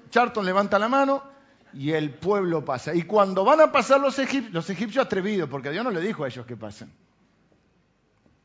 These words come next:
se mandaron atrás. Y el agua vino, y por eso ahí es-, ahí yo vi documentales, pero la verdad que no, no lo,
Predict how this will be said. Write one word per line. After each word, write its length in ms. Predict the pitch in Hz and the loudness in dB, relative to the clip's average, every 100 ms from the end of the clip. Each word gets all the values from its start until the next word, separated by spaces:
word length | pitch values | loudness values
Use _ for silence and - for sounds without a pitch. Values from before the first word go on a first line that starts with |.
| _ _ _ _ _ _ | _ _ _ _ _ _
se 200 | - 170 | -8 -6
mandaron 420 | 170 185 214 214 | -4 0 0 0
atrás. 320 | 202 202 113 - _ _ _ _ - | -2 -4 -6 -12 _ _ _ _ -14
Y 160 | 139 147 | -6 -4
el 120 | 143 | 0
agua 300 | 160 202 202 | 0 2 2
vino, 400 | 180 196 240 254 - _ _ _ _ _ _ _ _ _ _ | 2 -2 -4 -4 -12 _ _ _ _ _ _ _ _ _ _
y 100 | 143 | -10
por 180 | 123 185 | -4 -2
eso 160 | 208 202 | 0 2
ahí 160 | 208 | 2
es-, 80 | 185 - - | 0 -4 -8
ahí 280 | 170 196 208 | 0 0 0
yo 140 | - | -2
vi 120 | 175 185 | -2 0
documentales, 580 | 151 143 147 147 165 143 | -2 -4 -6 -2 -4 -4
pero 180 | 143 | -6
la 80 | 147 | -4
verdad 220 | 147 185 | -4 -4
que 80 | 139 | -4
no, 120 | 135 | -8
no 180 | 139 143 | -8 -8
lo, 180 | 143 143 | -10 -14